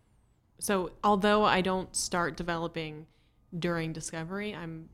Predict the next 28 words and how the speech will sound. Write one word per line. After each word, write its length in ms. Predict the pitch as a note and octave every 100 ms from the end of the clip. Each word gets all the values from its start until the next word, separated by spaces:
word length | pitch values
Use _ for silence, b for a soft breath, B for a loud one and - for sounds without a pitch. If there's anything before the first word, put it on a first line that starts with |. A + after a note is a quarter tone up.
| -
I'm 140 | D#3+
present 640 | D#3 E3 E3 G#3 A3+ A3 - F#3
as, 600 | E3+ E3 D#3+ - - - _ _ _
um, 480 | E3+ E3 D#3+ D#3 D#3 _ - - - - b b b _ _ _ _ _ _ _ -
just 320 | F#3+ - -
so 160 | - F#3
that 120 | E3+
I 160 | E3 F3
have 220 | F#3+ F3
a 60 |
reference 480 | D#3+ D#3 - G#3 G#3
point 420 | - A#3 A#3 B3+ - _
to 120 | - F#3
go 140 | F3
back 340 | E3+ E3+ F3 -
to, 360 | A#3 A#3+ C4 b b b b b _ _
uh, 260 | F3+ E3 D#3+
when 180 | E3 E3+
I 80 | E3
do 140 | E3+
start 200 | - F3
developing, 520 | - G3 F#3+ A3 A3
because, 460 | G3 - F#3 - - _ _ _ _ _ F3+
um, 400 | E3+ E3 E3 F3 _ _ _ _ _ _ _ _ _ _ _ _ _ _ _ _ -
first 340 | A#3 A#3 -
and 120 | F#3+
foremost, 880 | - B3+ C4 G#3 F3+ F3+ - - - _ - - _ _ -
the 380 | F#3+ F3+ F3